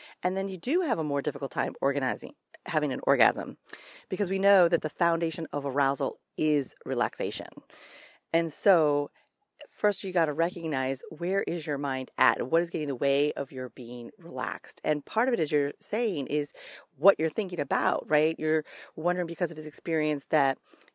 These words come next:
you're not sexy or you're not exciting enough for him. And I wanna just sort of say to you, "There's nothing sexy about that <laughs> thought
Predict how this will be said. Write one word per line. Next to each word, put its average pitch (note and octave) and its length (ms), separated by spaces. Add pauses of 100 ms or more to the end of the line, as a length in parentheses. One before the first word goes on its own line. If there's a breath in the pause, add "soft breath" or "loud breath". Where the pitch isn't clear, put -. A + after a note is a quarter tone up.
you're C#3+ 120
not C3 220
sexy A#2 600
or B2+ 140
you're D#3 120
not D3+ 120
exciting F#3+ 440
enough C#3 180
for C3+ 100
him. G#2 440 (400 loud breath)
And E3 120
I G3+ 100
wanna G#3+ 240
just E3 160
sort D#3 100
of C#3+ 60
say D#3+ 120
to D3 80
you, C#3 180 (240)
"There's A3+ 260
nothing B3 220
sexy - 500
about D#3+ 260
that F3+ 220
<laughs> - 40
thought - 500